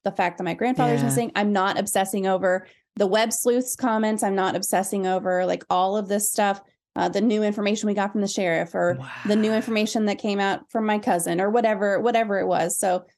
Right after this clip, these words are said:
Speaker 1: um, I just needed an escape. And from there,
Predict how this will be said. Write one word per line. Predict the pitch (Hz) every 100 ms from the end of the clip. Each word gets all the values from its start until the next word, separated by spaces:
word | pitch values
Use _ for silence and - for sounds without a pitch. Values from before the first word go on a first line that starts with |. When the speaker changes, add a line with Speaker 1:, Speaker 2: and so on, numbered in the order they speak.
| _ -
Speaker 1:
um, | 180 180 175 180 - -
I | 202
just | 240 277
needed | 254
an | 240
escape. | 208 202 - 240 233 -
And | 208 202 202 202
from | 220 208
there, | 226 277 262 240 254